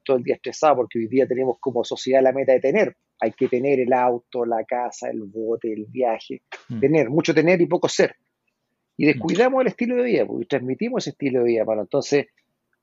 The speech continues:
Speaker 1: yo, o, o veo de repente, no sé, en el supermercado, veo papá con niñitos con sobrepeso y lleno de papas fritas, con bebidas, y me da una pena atroz, me da mucha pena,
Speaker 2: Mm.
Speaker 1: porque digo, "¿Qué culpa
Speaker 2: Mm.
Speaker 1: tiene este niñito chico?".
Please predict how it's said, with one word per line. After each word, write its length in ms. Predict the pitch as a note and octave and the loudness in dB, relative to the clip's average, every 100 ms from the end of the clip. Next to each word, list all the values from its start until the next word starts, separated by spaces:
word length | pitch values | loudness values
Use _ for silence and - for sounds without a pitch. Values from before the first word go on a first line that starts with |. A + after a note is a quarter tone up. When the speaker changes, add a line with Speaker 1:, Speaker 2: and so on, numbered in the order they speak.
| _ | _
Speaker 1:
yo, 160 | - C3 | -2 0
o, 320 | C3 A#2+ A#2 | 2 0 -2
o 40 | A#2+ | 0
veo 140 | - E3+ | 4 4
de 60 | |
repente, 360 | C#3+ C#3+ D#3+ C#3 | 4 2 2 -2
no 60 | B2+ | -6
sé, 460 | - D3 G#2+ F#2+ - - | -2 0 -2 -6 -16 -10
en 100 | A2 | -8
el 60 | |
supermercado, 760 | G#2 C3 A#2+ A2+ - F3 A#2+ A2 | -6 -6 -4 -4 0 2 2 0
veo 180 | B2 A#2+ | 0 0
papá 460 | A#2 C#3+ F3 F#3 - | 0 2 0 -2 -10
con 180 | - A#2 | -14 -12
niñitos 520 | - C#3 D3+ C#3 C3+ D4+ | -8 -6 -2 -4 -4 -14
con 180 | - A2 | -18 -18
sobrepeso 680 | G2 A#2+ A2+ D#3 E3+ - - | -12 -8 -4 -2 -2 -6 -8
y 100 | C#3 | -8
lleno 280 | B2+ E3+ E3 | -4 -4 -2
de 160 | C3+ | -2
papas 300 | - C#3 A#2+ - - | -2 -2 -2 -8 -10
fritas, 440 | F#3 F3+ - - | -8 -6 -6 -8
con 220 | - - | -8 -8
bebidas, 540 | - C#3+ E3+ F#3 F3 - - | 0 2 4 2 2 0 -6
y 80 | B2 | -2
me 100 | C#3+ | 0
da 80 | |
una 200 | F3+ F#3+ | 2 2
pena 240 | F3 G3 F#3 | 2 4 4
atroz, 520 | - D#3 D3+ - - | 2 -2 -4 -8 -12
me 120 | C3+ | -4
da 100 | D3+ F3 | -2 -2
mucha 280 | G#3+ - | -4 -6
pena, 280 | - C4 E3+ | -4 -2 0
Speaker 2:
Mm. 20 | |
Speaker 1:
porque 240 | B2+ A#2 C#3+ | 0 -2 0
digo, 340 | D3+ D3+ D3 _ _ _ _ _ _ _ | 2 2 0 _ _ _ _ _ _ _
"¿Qué 160 | - G3 | -4 -2
culpa 280 | A#3 A3+ G#3 | -2 -2 0
Speaker 2:
Mm. 20 | |
Speaker 1:
tiene 140 | G3+ | 2
este 160 | F#3+ F#3+ | 2 2
niñito 320 | E3+ F3 F#3 | 2 0 0
chico?". 400 | - A3 C#3 - | -4 -6 -8 -12